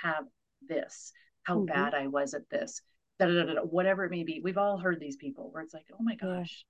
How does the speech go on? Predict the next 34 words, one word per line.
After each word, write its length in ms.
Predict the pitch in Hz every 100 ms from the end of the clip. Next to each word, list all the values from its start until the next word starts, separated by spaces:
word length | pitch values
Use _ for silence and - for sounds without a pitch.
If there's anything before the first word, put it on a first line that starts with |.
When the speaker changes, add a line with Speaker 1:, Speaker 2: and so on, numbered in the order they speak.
| -
Speaker 1:
you're 100 | 196
still 260 | - 202
stuck 280 | 202 - 277 -
there." 240 | 214 247 - _ _ _ _ -
We've 280 | 202 269 247
been 160 | 151
Speaker 2:
Mm-hmm. 60 | 131
Speaker 1:
there. 280 | - - - _ _ _ _ _ _
Speaker 2:
Yep. 140 | 208 - -
Speaker 1:
You 100 | 190
know, 160 | 180 180
I've 340 | 208 254 240
been 180 | 175 160
there 180 | 139 131
where 140 | 147
it's 140 | 143
like, 160 | 156 151 151
"I'm 80 | 208
just 120 | 226
gonna 120 | 220
hang 200 | 190 185
on 120 | 170
to 40 | 165
this 200 | 147 -
a 60 | - 185
little 260 | 233 269 269
bit 260 | 262 233 226 180
longer 460 | 170 170 160 170 165 - -
because 220 | 165 - -
I 120 | 208
don't 180 | 233 -
deserve 340 | 175 175 170
to 60 |
be 100 | 165